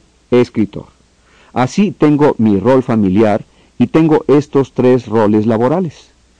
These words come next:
También tengo un rol al que llamo vecino.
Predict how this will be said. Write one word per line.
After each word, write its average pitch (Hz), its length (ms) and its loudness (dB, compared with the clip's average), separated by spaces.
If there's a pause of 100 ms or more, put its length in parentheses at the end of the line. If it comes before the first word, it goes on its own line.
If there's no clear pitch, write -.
(320)
También 104 400 0
tengo 120 280 2
un 143 160 2
rol 131 200 2
al 110 120 0
que 95 120 -6
llamo 101 460 -2 (120)
vecino. 92 640 -2